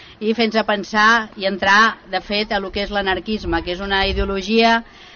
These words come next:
que pot semblar tan antiga com la humanitat, perquè la des-, desobediència a tota autoritat és antiga com la mateixa humanitat, però pensem que és una doctrina, una, una filosofia, una manera de viure, una pràctica, sobretot,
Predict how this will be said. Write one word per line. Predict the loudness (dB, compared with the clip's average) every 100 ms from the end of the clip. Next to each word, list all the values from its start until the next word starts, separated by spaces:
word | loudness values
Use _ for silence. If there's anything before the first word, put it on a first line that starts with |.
| -8
que | -4
pot | -2 -2
semblar | -2 2 2 0 0
tan | 0 0
antiga | 0 -2 -2 -2
com | -4
la | -4
humanitat, | -2 -4 -2 0 0 0
perquè | -4 -2 0
la | 0
des-, | 0 0
desobediència | 0 0 0 0 0 0 -2 -4 -6
a |
tota | -4 -4
autoritat | -4 -6 -2 0 0 -2 -10 -6
és |
antiga | -4 -2 0 0 0
com | -2 -2
la | -2
mateixa | -2 -6 -8 -8
humanitat, | -4 -2 0 0 2 2 0 -8 -16 -16 -16 0
però | 6 8 8 4 -8 -6
pensem | -6 0 0 0
que | -2
és | -4
una | 0 2 2 -2
doctrina, | -6 -6 -2 0 0 0 0
una, | 0 0 0 0
una | 0 -2
filosofia, | -2 -4 -4 -6 -4 0 0
una | 0 -2
manera | -2 -2 -2
de | -2
viure, | -2 -4 -2 -2
una | -2
pràctica, | -2 -2 -2 -4 -6 -6
sobretot, | -4 -4 -4 -2 -4